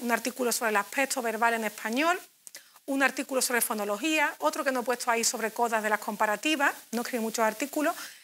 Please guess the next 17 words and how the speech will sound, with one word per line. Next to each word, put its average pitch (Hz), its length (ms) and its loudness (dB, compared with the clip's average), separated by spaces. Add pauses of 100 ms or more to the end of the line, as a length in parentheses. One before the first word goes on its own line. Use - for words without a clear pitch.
pero 294 180 4
sí, 330 320 0 (340)
eh, 254 200 4
importantes 254 580 0
libros. 240 640 -2 (560)
Em, 226 640 0 (280)
singularmente 294 760 0
dos, 226 420 0 (380)
eh, 220 400 2 (320)
para 202 200 -4
mí, 240 180 2
los 208 100 -6
más 226 160 2
importantes, 214 800 0
eh, 226 120 -4
ya 226 100 0
mencionado, 302 720 0